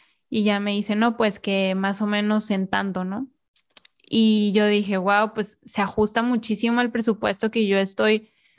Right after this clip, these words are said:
considerando, em, para poder, pa-, para destinar a mi vivienda, para reducir mis gastos y con lo otro, que es la mitad,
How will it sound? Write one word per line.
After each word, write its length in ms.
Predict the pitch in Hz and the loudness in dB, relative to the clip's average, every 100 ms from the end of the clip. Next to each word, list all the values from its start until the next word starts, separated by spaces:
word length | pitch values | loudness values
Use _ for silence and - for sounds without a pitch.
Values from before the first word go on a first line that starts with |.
| - | -2
considerando, 1080 | 240 240 254 233 208 196 202 214 226 302 - _ _ _ _ | 2 2 4 4 4 2 0 -2 -2 -4 -10 _ _ _ _
em, 600 | - 214 208 202 190 196 - _ _ | -2 0 2 0 -2 -6 -10 _ _
para 340 | 226 214 208 202 | 2 4 2 2
poder, 380 | 208 196 196 | 0 2 0
pa-, 220 | - 214 - | 0 -4 -4
para 800 | - 214 208 202 196 190 185 185 - | 0 0 2 0 -2 -2 -4 -6 -2
destinar 760 | 220 220 - 220 208 202 208 - | 2 2 2 0 2 2 2 0
a 60 | |
mi 180 | 233 226 | 0 2
vivienda, 680 | 220 202 196 208 208 269 359 _ _ _ - | 2 0 0 -2 -2 -4 -6 _ _ _ -2
para 240 | 226 220 | 2 4
reducir 680 | 214 226 214 202 - 220 233 | 4 4 4 2 2 2 4
mis 260 | 240 240 226 | 2 0 2
gastos 580 | 226 220 - 294 294 - _ _ | 0 0 0 0 -2 -12 _ _
y 260 | 226 226 226 | 0 0 2
con 260 | 226 220 | 2 4
lo 200 | 214 208 - | 4 4 2
otro, 580 | 220 220 262 381 - _ | 0 2 0 -2 -6 _
que 120 | 214 | 0
es 180 | 202 - _ | 0 -4 _
la 180 | 214 220 | 0 2
mitad, 400 | 220 220 208 | 2 0 -4